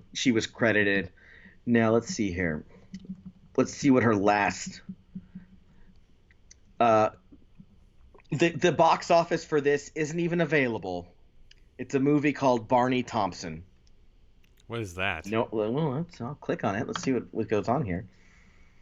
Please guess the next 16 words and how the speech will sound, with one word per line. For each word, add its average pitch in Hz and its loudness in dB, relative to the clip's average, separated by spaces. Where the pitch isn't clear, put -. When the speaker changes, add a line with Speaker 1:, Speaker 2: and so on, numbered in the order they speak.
Speaker 1:
Did 131 2
you 156 4
hear 175 6
about 165 2
Barney? 156 2
Uh, 123 2
one 120 0
of 151 0
the 143 2
actors 147 -2
that - -6
played 131 0
Barney 127 2
has 127 2
a 101 2
fetish - 2